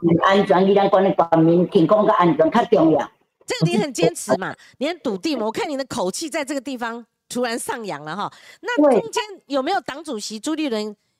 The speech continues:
Speaker 2: 有找你嘞？朱立伦敢有找你？有没有游说你说：“
Speaker 1: 呃。
Speaker 2: 啊，妙妙姐，你这样没意思啊。”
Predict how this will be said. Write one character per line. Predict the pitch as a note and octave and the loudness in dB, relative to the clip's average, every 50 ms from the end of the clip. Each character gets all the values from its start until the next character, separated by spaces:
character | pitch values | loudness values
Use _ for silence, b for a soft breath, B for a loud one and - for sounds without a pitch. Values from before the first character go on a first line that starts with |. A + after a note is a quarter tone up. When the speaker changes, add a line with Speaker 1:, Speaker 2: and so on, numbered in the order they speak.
| _ _ _ | _ _ _
Speaker 2:
有 | D4 C#4 B3+ | -4 -4 -4
找 | - - C4 | -4 -4 -4
你 | A3+ A3 A3 A3 G#3+ G#3 | -4 -2 -2 -2 -2 -2
嘞？ | G3+ G3 F3 C#3 - _ _ _ _ | -2 -4 -6 -6 -10 _ _ _ _
朱 | - A4 | -6 -4
立 | G#4+ G#4+ G#4 | -2 -2 -2
伦 | D4+ C4 A#3+ B3 | -2 -4 -4 -4
敢 | D#4+ D4+ | -4 -6
有 | C4 G3+ | -6 -6
找 | - - F3+ F3+ | -6 -4 -6 -4
你？ | E3+ E3+ D3+ D#3 - _ _ _ _ _ _ _ _ _ _ _ _ _ _ _ _ _ _ _ _ _ _ _ _ _ _ _ _ _ _ _ _ _ _ | -6 -6 -10 -10 -14 _ _ _ _ _ _ _ _ _ _ _ _ _ _ _ _ _ _ _ _ _ _ _ _ _ _ _ _ _ _ _ _ _ _
有 | - A#3+ C4 | -4 -4 0
没 | D#4+ | 2
有 | E4+ E4+ E4 | 2 4 4
游 | D#4 D4+ | 2 2
说 | - G#4 F4+ C#4+ B3+ | 0 -2 0 -2 -2
你 | A#3 G#3+ F#3+ | -4 -4 -6
说：“ | F#3+ - E4 | -4 -4 -4
Speaker 1:
呃。 | - D4 | -2 -2
Speaker 2:
啊， | D4+ C#4+ C4+ B3+ B3 A#3 A3 - b b b b b b b b _ | -4 -4 -6 -6 -6 -8 -8 -10 b b b b b b b b _
妙 | - - G#4+ G4+ | -10 -6 -6 -4
妙 | F#4 F#4+ F4+ D#4 | -2 -4 -4 -4
姐， | - B3+ A#3 G#3 | -4 -4 -4 -4
你 | A#3 E4 E4+ | -4 -6 -6
这 | D#4+ | -6
样 | F4 E4 | -6 -6
没 | D#4 C#4 A#3+ B3+ | -4 -4 -4 -4
意 | E4+ D#4+ | -4 -6
思 | - - - A3 G3 | -8 -8 -6 -6 -4
啊。” | F3+ F3 F#3+ F#3+ | -4 -4 -4 -6